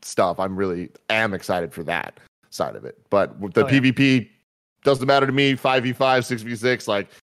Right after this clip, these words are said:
Speaker 1: if Andy's happy, I'm happy for him. You know what I mean?
Speaker 2: <laughs>
Speaker 1: Uh, it is crazy to think about the, the ripple effects of people losing jobs and all that, and, like, how do these decisions really have huge impacts. And that is something that Activision has to make decisions about, because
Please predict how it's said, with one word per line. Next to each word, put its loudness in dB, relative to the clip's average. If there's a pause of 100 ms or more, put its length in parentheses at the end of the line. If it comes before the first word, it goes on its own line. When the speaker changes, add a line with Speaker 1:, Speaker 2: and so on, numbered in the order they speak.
(100)
Speaker 1:
if -6
Andy's 0
happy, 0
I'm 0
happy -2
for -4
him. -16
You -10
know -4
what -4
I -8
mean? -8 (160)
Speaker 2:
<laughs> 0
Speaker 1:
Uh, 4
it 4
is 0
crazy 2
to 2
think 2
about 2
the, 4
the 2
ripple 0
effects -4
of -4
people -10
losing -6
jobs -2
and -8
all -6
that, -4
and, -12
like, -8 (240)
how 0 (560)
do 0
these 0
decisions -2
really 4
have 2
huge -6
impacts. -2
And -8 (300)
that 2
is 2
something -2
that 2
Activision -4 (360)
has -4
to -8
make -2
decisions 0
about, 2
because -2